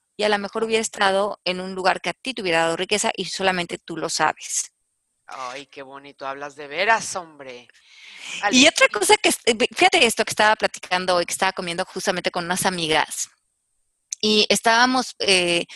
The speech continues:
Speaker 1: una de ellas me estaba preguntando, me se estaba riendo de mí, me, se estaba
Speaker 2: Ah.
Speaker 1: burlando de mí y, y eso qué rico también uno aprenderse a,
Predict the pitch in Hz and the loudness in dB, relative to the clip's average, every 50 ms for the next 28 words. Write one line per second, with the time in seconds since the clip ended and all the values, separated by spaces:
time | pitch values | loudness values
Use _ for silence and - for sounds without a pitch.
0 | - - - - 240 262 285 285 269 226 202 214 220 208 196 - - 196 185 190 | -20 -14 -4 -2 2 4 6 6 6 6 4 2 0 0 -2 0 0 2 2 2
1 | 190 - 202 190 190 190 196 202 - - 190 175 165 165 165 - - 190 208 - | 2 2 2 2 2 0 -2 -6 -2 0 0 0 0 -2 -6 -8 -4 -2 0 2
2 | 254 240 - 359 370 415 381 269 214 - - 220 233 220 196 175 160 160 165 170 | 2 2 2 4 4 4 4 4 2 0 2 2 2 2 2 2 -2 -2 -4 -4
3 | 160 147 - - - - - - - - 240 220 - 220 220 - 247 220 269 269 | -6 -6 -10 -16 -16 -14 -14 -12 -6 0 0 0 2 0 0 0 0 4 4 4
4 | 277 277 285 254 233 233 208 208 208 214 214 220 214 208 190 190 190 190 196 190 | 6 6 4 2 0 -4 0 0 0 0 0 -2 -2 -2 -4 -4 -6 -6 -6 -6
5 | 180 - 185 180 180 170 - 175 175 170 165 170 - - - 175 - 202 190 190 | -8 -10 -8 -8 -6 -6 -6 -8 -6 -2 -2 -2 -2 -2 -4 -2 -2 -2 -2 -2
6 | 180 - - 180 170 170 180 180 180 185 175 - 165 160 160 156 165 160 - - | -4 -2 -4 -4 -4 -4 -8 -6 -4 -4 -4 -4 -6 -10 -8 -10 -12 -10 -6 -2
7 | 185 175 165 | 0 0 0